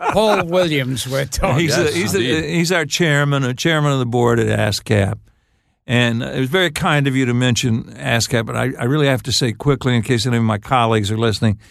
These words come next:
Speaker 2: that I'm not serving as vice chair right now. I'm st-, I'm on the board, very much on the board, and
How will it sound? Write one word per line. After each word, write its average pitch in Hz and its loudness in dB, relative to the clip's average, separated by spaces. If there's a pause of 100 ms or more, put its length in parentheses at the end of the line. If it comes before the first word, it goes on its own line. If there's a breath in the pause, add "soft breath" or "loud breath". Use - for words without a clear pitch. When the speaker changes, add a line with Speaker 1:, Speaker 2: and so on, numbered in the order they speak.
(360 soft breath)
Speaker 2:
that 127 0
I'm 143 2
not 165 0
serving 120 0
as 107 -2
vice 113 0
chair 110 2
right 107 0
now. 113 -2
I'm 110 -2
st-, - -10
I'm 120 0
on 131 0
the 151 0
board, 123 2
very 135 2
much 139 0
on 117 2
the 117 -2
board, 110 2
and 107 0